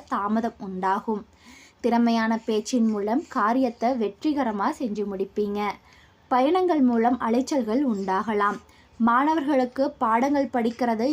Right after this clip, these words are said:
எதிர்பார்த்ததை போல எளிமையா இல்லாம கடினமா இருக்கலாம். இந்த வாரம் நவகிரகத்துல சுக்கிரனுக்கு தீபமேற்றி பூஜை செஞ்சு வழிபட்டீங்கன்னா, பண வரவு கூடலாம்.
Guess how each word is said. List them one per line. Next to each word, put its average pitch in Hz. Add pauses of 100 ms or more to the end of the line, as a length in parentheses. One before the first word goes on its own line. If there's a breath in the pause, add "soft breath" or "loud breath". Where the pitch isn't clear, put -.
எதிர்பார்த்ததை 247
போல 226
எளிமையா 254
இல்லாம 220
கடினமா 233
இருக்கலாம். 202 (600 loud breath)
இந்த 247
வாரம் 226 (100)
நவகிரகத்துல 240
சுக்கிரனுக்கு 294 (100)
தீபமேற்றி 240
பூஜை 254
செஞ்சு 247 (100)
வழிபட்டீங்கன்னா, 214 (180)
பண 247
வரவு 226
கூடலாம். 190